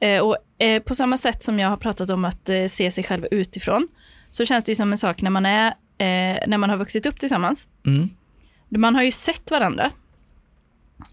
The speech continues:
Speaker 1: men man tänker ju inte på att man har sett varandra.
Speaker 2: Nej.
Speaker 1: Alltså, du har ju sett mig i min
Speaker 2: Mm.
Speaker 1: uppväx-, uppväxt, men jag tänker ju inte på det. Och föräldrarna, det är väl en, en, det är lite en annan sak, för de liksom är ett annat väsen.
Speaker 2: Mm.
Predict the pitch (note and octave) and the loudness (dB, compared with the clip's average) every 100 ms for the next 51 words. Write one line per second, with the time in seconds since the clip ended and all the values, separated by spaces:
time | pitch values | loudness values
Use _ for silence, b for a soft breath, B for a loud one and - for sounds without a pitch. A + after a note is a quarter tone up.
0 | - A3 A3 G#3+ G#3 - - A3 A3 G#3+ | -2 2 4 4 0 -2 -6 0 2 2
1 | G#3+ - F3+ F#3 D4+ D4+ F3+ F#3+ F3+ F#3 | 0 0 -2 0 0 0 0 -2 -2 -2
2 | F#3 F#3 - F3+ G3+ - - _ C3+ C3+ | -2 -2 -4 -4 -4 -6 -10 _ 2 2
3 | D3+ - _ _ _ - A3 A3+ B3 C4+ | 2 -6 _ _ _ -4 0 2 2 4
4 | B3+ A#3+ - A3+ E3+ - - G#3 C3 D3 | 2 0 -2 -4 -4 -6 -4 2 4 2
5 | - - - F3 - - - - - _ | -2 -10 -14 -10 -6 -4 -4 -6 -14 _
6 | - A3+ G#3+ G#3+ A3+ F#3 B3+ A#3+ G3+ G3 | -2 2 2 0 -2 -2 -2 -2 -2 -6
7 | - _ b b b b G#3 B3 A3 G3+ | -8 _ b b b b -2 2 2 2
8 | A3+ B3+ A#3+ A#3+ A#3+ A#3 A3+ A3+ G#3 A#3+ | 2 2 2 2 2 2 2 2 2 2
9 | A3+ A3+ G3+ F3+ - G3 - F#3 G3+ G3+ | 0 0 0 0 0 -2 -2 -2 0 0
10 | G#3+ F#3+ E3+ F3 F3+ F3+ F3 F#3 F3 E3+ | 0 -2 -2 -2 -2 -4 -2 0 0 -2
11 | - G#3 F3+ E3 C#3+ D3+ | -2 0 0 4 4 4